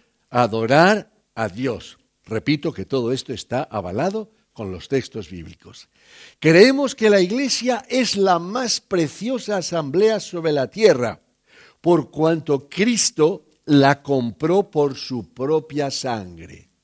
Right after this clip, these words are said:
¿Qué creéis? ¿Que cuando compró y pagó con su vida por la Iglesia se fue a un bazar de todo a cien? Si Cristo pagó con su sangre, con su vida,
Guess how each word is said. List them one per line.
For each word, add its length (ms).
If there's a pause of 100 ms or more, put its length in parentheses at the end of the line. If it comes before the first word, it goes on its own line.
(800)
¿Qué 200
creéis? 640
¿Que 200
cuando 460
compró 640
y 100
pagó 420
con 220
su 180
vida 280
por 200
la 80
Iglesia 500 (200)
se 180
fue 340 (320)
a 360
un 360
bazar 600 (200)
de 120
todo 260
a 60
cien? 460 (1700)
Si 220
Cristo 480
pagó 360
con 240
su 260
sangre, 600
con 300
su 260
vida, 460